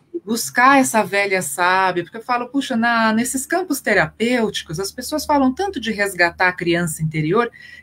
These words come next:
que é importantíssimo, né? A nossa criança que tá ali com a criatividade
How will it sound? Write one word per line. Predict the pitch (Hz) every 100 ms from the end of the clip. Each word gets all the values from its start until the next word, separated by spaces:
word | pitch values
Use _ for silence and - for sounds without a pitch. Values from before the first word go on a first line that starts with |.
| -
que | 208
é | 175 233
importantíssimo, | 269 349 427 427 - - 262 269 - 190 151 139
né? | 165 214 208
A |
nossa | 180 185 208
criança | 202 196 220 392 453
que | -
tá | - 214
ali | 185 180 170
com |
a | 170 160
criatividade | 156 170 165 160 165 175 156 143 170 165 160 156 151 131 147